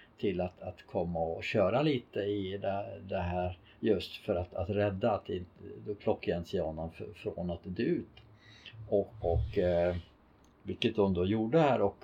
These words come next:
klockjänsianan har då blommat upp bokstavligt talat här, eftersom det blev då en ny störning. Och det är ju lite ironiskt då, då något sätt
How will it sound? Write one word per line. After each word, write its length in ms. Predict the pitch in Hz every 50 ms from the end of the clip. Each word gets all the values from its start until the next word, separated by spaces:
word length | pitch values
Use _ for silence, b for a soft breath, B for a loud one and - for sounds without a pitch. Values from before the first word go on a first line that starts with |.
| - - - -
klockjänsianan 880 | - 123 110 - - 107 98 92 95 - - 98 78 85 92 92 92
har 100 | 92 92 87
då 140 | 90 87 82
blommat 480 | 82 90 87 82 82 85 85 85 - 113
upp 220 | 110 104 - -
bokstavligt 640 | - 95 90 - - - - 92 80 85 87 87 -
talat 360 | - 82 82 82 80 - -
här, 160 | - 76 80
eftersom 480 | 87 87 - - 98 90 82 92 85 85
det 60 | 85
blev 200 | 87 82 82 80
då 140 | 85 80 80
en 140 | 82 90 90
ny 240 | 87 82 80 78
störning. 640 | - - - - 107 92 85 85 90 113 127 123 120 - - B B B B B B B 123 B B
Och 120 | 120 110
det 60 | -
är 180 | - 131 143 135
ju 120 | 127 127 - - - 123
lite 420 | 123 123 123 110 104 - - - 135
ironiskt 720 | 123 - 120 110 110 123 151 170 - 127 123 120 - - -
då, 340 | - - 107 110 101 - 101
då 360 | 98 104 95 90 95 98 101 101
något 220 | 101 101 98 - -
sätt 180 | 90 82 -